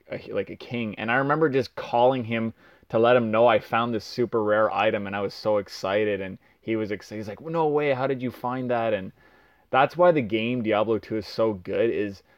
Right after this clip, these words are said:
they don't just give you stuff for free. You have to put in the hours, and if you get really good at it, people see that and, like, respect you in the game. They, they can see your items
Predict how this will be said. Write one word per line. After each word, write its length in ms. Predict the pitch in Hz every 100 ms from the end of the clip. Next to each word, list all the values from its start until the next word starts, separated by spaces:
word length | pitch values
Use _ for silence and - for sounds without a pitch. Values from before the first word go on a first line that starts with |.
| _ _ _ _ 104
they 100 | 120
don't 180 | 139
just 180 | 143 110
give 200 | 98 113
you 80 | 117
stuff 280 | - 120 110
for 140 | 104
free. 300 | - - 110
You 100 | 104
have 200 | 107 117
to 80 | -
put 180 | - 117
in 80 | 120
the 140 | 113
hours, 380 | 90 101 120 131
and 120 | 101
if 200 | 120 -
you 80 | 143
get 240 | 110 123 110
really 240 | 123 120
good 260 | 95 107 120
at 220 | 131 143
it, 180 | 147 -
people 300 | 127 127 110
see 300 | - 113 127
that 240 | 139 131
and, 200 | 110 104
like, 160 | 101 92
respect 520 | 107 - - 120 -
you 120 | 113
in 120 | 107 113
the 80 |
game. 360 | 98 101 110 107
They, 140 | 101
they 220 | 90 113 131
can 160 | 139
see 200 | 117 160
your 200 | 175 156
items 560 | 107 127 135 127 104